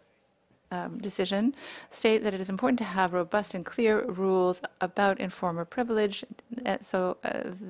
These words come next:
th-, there is not an undermining of their, of their willingness to cooperate. So there has to be clear and well-balanced,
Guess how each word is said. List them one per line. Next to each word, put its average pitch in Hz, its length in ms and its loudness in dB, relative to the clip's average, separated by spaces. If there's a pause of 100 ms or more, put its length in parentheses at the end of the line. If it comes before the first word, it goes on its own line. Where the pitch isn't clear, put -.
th-, 180 300 -2 (460)
there 180 100 2
is 175 160 -2 (240)
not 185 200 4
an 180 60 0
undermining 185 480 2
of 175 120 -10
their, 165 200 0 (400)
of 165 120 -4
their 170 160 4
willingness 175 540 2
to 170 380 -4 (600)
cooperate. - 760 2 (320)
So 208 200 0
there 208 100 -2
has 269 320 -2
to - 80 -10
be 226 160 -2
clear 208 640 0
and 190 200 -6
well-balanced, 190 1000 2